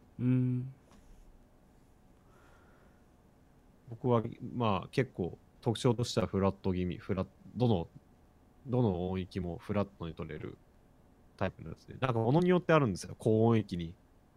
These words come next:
Speaker 2: 特徴があるとか、あるんですけど、エーティー四ゼロ四ゼロは、すごいフラットに取れるっていう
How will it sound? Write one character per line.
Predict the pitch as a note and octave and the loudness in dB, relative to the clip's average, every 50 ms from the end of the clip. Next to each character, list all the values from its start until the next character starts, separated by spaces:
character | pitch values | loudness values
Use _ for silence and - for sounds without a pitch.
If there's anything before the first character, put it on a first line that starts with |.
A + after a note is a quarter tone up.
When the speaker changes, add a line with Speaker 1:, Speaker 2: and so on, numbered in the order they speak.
| _ _ _ _ _ _ - _ _ _ _ _ _ | _ _ _ _ _ _ -20 _ _ _ _ _ _
Speaker 2:
特 | - G#2 F#2 - | -6 -6 -6 -6
徴 | - - G2+ F#2+ | -8 -4 -4 -2
が | F#2 F2+ F2 | 0 0 0
あ | F2 | 0
る | F2 E2 | -2 -4
と | - E2+ | -8 -12
か、 | E2 - - - - - - - _ _ _ _ _ _ _ _ _ - - - - - _ - - - _ - - | -12 -12 -14 -14 -14 -20 -20 -20 _ _ _ _ _ _ _ _ _ -20 -20 -20 -20 -20 _ -20 -20 -20 _ -20 -10
あ | - A#2 A2+ | -2 0 2
る | G#2+ G2 | 2 2
ん | F#2+ | 0
で | F2+ F2 | -4 -6
す | - - | -6 -4
け | A2+ | -2
ど、 | A#2 C3+ B2+ G2 - - - | 0 2 2 2 0 0 0
エ | G#2 G2+ | 0 0
ー | G2 | 2
テ | - | 2
ィ | G#2 F#2+ | 0 0
ー | |
四 | F#2+ F#2 F#2 | 0 0 0
ゼ | F#2 F#2+ | -2 -2
ロ | F2 F2 | -2 -4
四 | E2+ E2+ E2+ F2 | -6 -6 -8 -8
ゼ | F2 F2+ | -10 -10
ロ | E2+ E2+ E2 | -10 -10 -12
は、 | - - - G#2+ - - _ - - - _ _ _ _ - _ _ _ - - - _ - _ _ _ _ _ _ _ | -12 -14 -16 -18 -20 -20 _ -20 -20 -20 _ _ _ _ -20 _ _ _ -20 -20 -20 _ -20 _ _ _ _ _ _ _
す | - - - G2 | -18 -12 -10 -6
ご | G2 G2 | -4 -4
い | F2+ | -4
フ | E2 - - | -4 -4 0
ラ | G#2+ A#2 A#2 | 2 2 2
ッ | A2 | 0
ト | - - F#2+ | -2 -10 -10
に | F2+ F2 - | -10 -8 -8
取 | F#2+ F2 | -6 -6
れ | F2+ F#2 | -6 -8
る | |
っ | F#2 | -8
て | - - - | -12 -10 -12
い | - - - | -10 -10 -10
う | - | -12